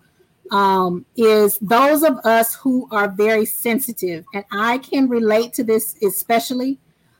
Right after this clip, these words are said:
uh, for those who know me. Um, I've been that, been this way since I was a child. Um, so for those of us who identify we are shy, um, or we like to call ourselves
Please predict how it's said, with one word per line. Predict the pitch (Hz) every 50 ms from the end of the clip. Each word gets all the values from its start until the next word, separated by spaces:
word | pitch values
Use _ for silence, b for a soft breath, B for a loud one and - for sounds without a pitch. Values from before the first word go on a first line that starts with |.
| _ _ -
uh, | 214 202 202 196 185 -
for | - - 214
those | 185 208 208 208 220 214 -
who | - 233
know | 214 202 202 202 202 214
me. | 220 226 240 240 240 254 262 - _ _ _ _ -
Um, | - 190 190 214
I've | 202 202 202 196 185 170
been | 214 233 233 226
that, | 226 214 214 185
been | 196 226 233
this | 226 220 220 220
way | 220 214
since | 208 - 220 202 - - -
I | 196 196 202
was | 208 202 190
a | 185
child. | - - - - 214 220 220 220 233 233 233 - _ _ _ _ _ _ _ -
Um, | 226 214 214 208
so | - - 254 -
for | - 240
those | 202 233 240 269 285 302 277
of | 302 262 262 -
us | 254 240 254 247 - -
who | - 285 254
identify | 240 226 214 202 233 233 - 240 226 - - 226 180 180 202 202 202 202 196 190 190
we | 208 190 220 226 233 220 - -
are | 208 208 202 202 196 196 190 190 190 185 185 185 196 _ _ _ _ _ _ _ _
shy, | - - - - 277 233 233 226 233 233 240 269 285 277 - _ _ _ _ _ _ _ _ _ -
um, | 220 214 214 208 208 202 196 190 190 190 190 - _ _ -
or | 233 220 226 220
we | 254
like | 247 233 214
to | 214
call | - - 262 226 226
ourselves | 220 220 214 - 262 233 214 208 -